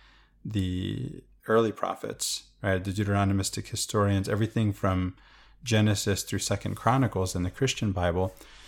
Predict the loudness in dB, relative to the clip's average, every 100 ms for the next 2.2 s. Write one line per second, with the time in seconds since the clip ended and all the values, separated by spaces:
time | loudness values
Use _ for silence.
0 | -20 -20 -4 0 4 4 6 4 2 0
1 | 0 2 2 2 2 4 4 2 0 0
2 | 0 -4